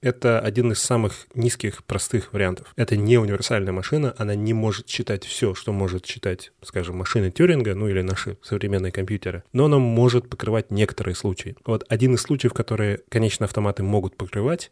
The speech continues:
это регулярная грамматика и регулярные языки. Но помните, был один из вариантов в прошлом выпуске,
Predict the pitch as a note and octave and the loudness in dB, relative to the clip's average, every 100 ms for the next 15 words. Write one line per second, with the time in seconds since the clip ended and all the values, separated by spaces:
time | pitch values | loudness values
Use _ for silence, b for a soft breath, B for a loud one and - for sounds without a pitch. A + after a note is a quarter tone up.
0 | _ - - A2+ G2 F#2+ - G2+ G2+ G#2 | _ -8 -4 0 0 -2 -6 -2 2 2
1 | G2+ G2 F#2 F#2 G2 - F#2 F#2 F#2 A#2+ | 0 -4 -4 -2 -2 -4 -6 -6 -6 -8
2 | G2+ G#2 F#2+ F#2 F#2 F#2 G2 - - - | -4 -2 -4 -4 -8 -8 -10 -14 -16 -4
3 | A#2+ E3 F3+ - A#2 G#2 _ _ - B2+ | 2 6 6 4 2 2 _ _ -6 0
4 | A2+ C#3 B2+ B2+ - - B2 C3+ B2 G#2 | 6 8 8 6 -6 -6 0 4 4 4
5 | A2 D#3 G3 B2 - - A2+ - G#2+ G#2+ | 2 2 4 2 -2 0 0 4 2 2
6 | A2 - - F#2 | -2 -2 -2 -2